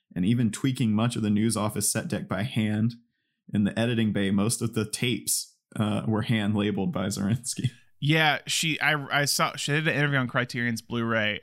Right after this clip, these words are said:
Speaker 2: and she talked about how when, uh, Jane's doing the switchboard operating, like, or on the mic, not the mic, not switchboard operating,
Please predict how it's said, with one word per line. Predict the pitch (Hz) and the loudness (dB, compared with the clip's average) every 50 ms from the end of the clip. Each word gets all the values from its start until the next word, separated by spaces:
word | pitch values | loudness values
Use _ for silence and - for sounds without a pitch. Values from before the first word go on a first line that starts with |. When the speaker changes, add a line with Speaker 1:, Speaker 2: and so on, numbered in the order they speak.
| - | -4
Speaker 2:
and | 110 117 117 117 117 | -4 -2 -2 -2 -4
she | - - 131 | -6 -8 -6
talked | - 139 131 135 135 - | -2 0 2 0 0 -2
about | - 131 123 110 | -2 0 0 0
how | 117 123 120 117 113 110 107 104 107 - - _ _ - _ _ _ - - | 2 0 0 2 2 2 0 0 -2 -6 -12 _ _ -20 _ _ _ -20 -10
when, | - 120 127 131 131 131 127 123 120 120 117 113 113 113 - - - _ _ _ _ _ _ _ _ - | -4 0 2 2 2 2 2 2 2 0 0 0 -2 -2 -4 -6 -12 _ _ _ _ _ _ _ _ -4
uh, | - 127 127 123 117 113 - - | -2 0 0 2 0 0 -2 -2
Jane's | 123 113 120 135 135 143 143 143 143 127 123 | -4 -2 0 2 2 2 2 2 0 0 0
doing | 139 131 127 120 | 2 2 2 2
the | 117 | 0
switchboard | - - - 131 123 - - - 139 139 139 | 0 0 0 0 -2 -2 -2 0 2 4 4
operating, | 135 131 135 - 147 139 139 139 139 139 139 139 139 143 151 - - _ | 4 4 2 2 0 2 2 2 2 2 0 0 -2 -4 -6 -8 -6 _
like, | - 123 113 | -2 0 0
or | 127 127 - 139 131 139 - | 0 2 2 2 2 2 2
on | 135 135 | 2 2
the | 135 131 | 2 4
mic, | 131 135 135 - - | 4 4 2 2 0
not | 143 131 117 | -4 -4 -2
the | 123 | 0
mic, | 120 117 - - | 0 0 0 0
not | 127 - - | -2 -2 -2
switchboard | 127 113 127 117 | -2 0 0 2
operating, | 117 113 110 - | 2 2 -2 -4